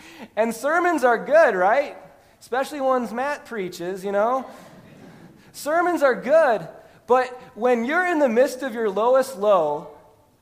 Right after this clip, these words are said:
when you're being driven out of Israel and into the mountains,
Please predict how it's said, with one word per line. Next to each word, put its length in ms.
when 140
you're 140
being 260
driven 460
out 240
of 120
Israel 920
and 140
into 260
the 100
mountains, 880